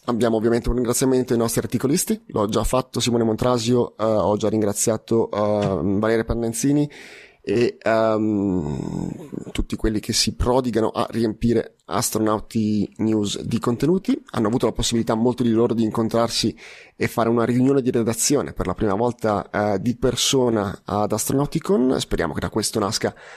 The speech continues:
eh, un-, ancora più affiatamento e, eh, qualità nella, nella gestione di Astronauti News. Eh,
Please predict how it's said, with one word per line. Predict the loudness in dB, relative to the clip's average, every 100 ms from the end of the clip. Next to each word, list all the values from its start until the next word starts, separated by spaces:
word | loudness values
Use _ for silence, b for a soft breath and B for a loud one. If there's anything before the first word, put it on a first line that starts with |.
| B B
eh, | -2
un-, | 0 0 -2 -2 -4 -4 -6
ancora | -6 -4 0 -2
più | 0 0 0 0 0
affiatamento | -2 -2 -4 0 0 0 0 0
e, | 2 2 0
eh, | -2 -2 -2 -2
qualità | -4 -2 -2 0
nella, | 0 0 0
nella | -2 -2
gestione | -2 -2 0
di | 0
Astronauti | -2 -2 -2 -2
News. | -4 -8 -10 B B B B B
Eh, | -4 -2